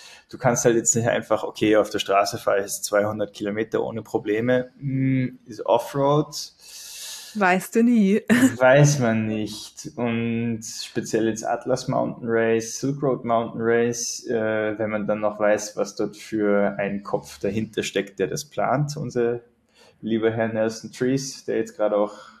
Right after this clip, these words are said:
Speaker 1: ähm, Italy Divide fährt, ähm, der baut dann halt extrem viele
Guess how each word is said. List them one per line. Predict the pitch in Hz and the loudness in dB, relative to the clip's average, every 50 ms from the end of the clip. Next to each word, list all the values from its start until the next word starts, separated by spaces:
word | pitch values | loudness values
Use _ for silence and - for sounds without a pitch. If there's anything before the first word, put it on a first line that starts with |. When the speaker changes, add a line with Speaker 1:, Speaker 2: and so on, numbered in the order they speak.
| _ - 110 | _ -8 -6
Speaker 1:
ähm, | 104 98 98 101 98 101 101 98 98 101 101 101 101 - | -4 -2 -2 0 -2 -2 -2 -4 -4 -6 -6 -8 -8 -10
Italy | - - - 127 123 123 120 | -12 -8 -6 -4 -4 -2 -4
Divide | 123 120 117 120 117 117 - | -4 -2 0 2 0 0 -2
fährt, | - - 110 110 - - - _ _ - - - - - - - - - - - - - - _ _ _ _ | -2 -4 -4 -4 -4 -6 -14 _ _ -20 -20 -18 -16 -16 -16 -16 -16 -16 -16 -18 -20 -20 -20 _ _ _ _
ähm, | 104 107 107 107 110 113 110 110 110 113 110 110 113 113 - _ _ - | 0 2 4 4 4 4 2 2 0 -2 -2 -4 -4 -8 -12 _ _ 0
der | 107 101 | 0 2
baut | - - 95 98 117 - - | 2 4 4 4 4 4 2
dann | 117 113 110 120 | 0 0 0 0
halt | 117 113 113 - | -2 -2 -2 -4
extrem | 113 - - - - 107 110 113 113 | -6 -8 -8 -4 -4 -2 -2 -2 -4
viele | - - - 113 110 113 110 110 107 107 107 110 110 110 113 | -6 -4 -2 -2 2 2 4 4 4 4 4 2 2 0 -4